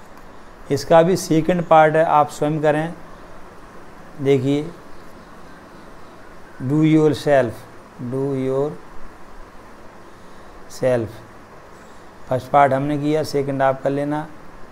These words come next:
इसके बाद क्वेश्चन नंबर थर्ड, थर्ड है, देखिए, डायमीटर दिया है,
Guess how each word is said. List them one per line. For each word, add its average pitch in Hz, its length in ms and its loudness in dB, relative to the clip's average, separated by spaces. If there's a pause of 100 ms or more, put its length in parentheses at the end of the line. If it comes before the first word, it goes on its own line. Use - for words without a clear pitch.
(840)
इसके 165 220 0
बाद 165 200 8
क्वेश्चन 165 360 0
नंबर 160 260 2
थर्ड, 135 480 2 (280)
थर्ड 147 220 6
है, 165 220 4 (1500)
देखिए, 127 320 2 (200)
डायमीटर 151 560 4
दिया 160 340 6
है, 160 240 6